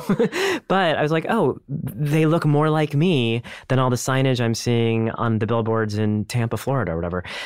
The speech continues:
And that, it's so important to have that. And so, like, w-, like, with, with my book, like, I feel like I don't think a, a white straight kid won't be able to relate to it, 'cause I think the experience of feeling different or feeling less than or feeling like you're not good enough is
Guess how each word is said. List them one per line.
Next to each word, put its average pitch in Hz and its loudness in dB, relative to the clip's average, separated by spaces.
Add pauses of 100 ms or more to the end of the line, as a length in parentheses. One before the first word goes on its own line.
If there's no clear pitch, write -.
(160)
And 120 2 (280)
that, 131 0
it's - -2
so 151 2
important 131 0
to 101 0
have 104 -2
that. 71 -6 (240)
And 139 4
so, 143 2 (1120)
like, 135 4
w-, 117 0 (160)
like, 113 0
with, 107 2 (260)
with 107 0
my 101 2
book, 190 -2
like, 117 -2
I 107 2
feel 117 0
like 110 0 (680)
I 139 2
don't 147 2
think 156 2
a, 113 2 (160)
a 107 2
white 104 0 (120)
straight 107 0
kid 101 0
won't 101 0
be 98 -2
able 92 -2
to - -8
relate 92 0
to 131 -2
it, 127 0
'cause - -6
I 110 0
think 104 0
the 98 0
experience 95 -2
of 95 -4
feeling 95 0
different 107 -2
or 92 -4
feeling 95 0
less 92 -4
than 95 0
or 87 -2
feeling 92 -2
like 90 -4
you're 92 -2
not 90 -2
good 90 -2
enough 98 0
is 92 -2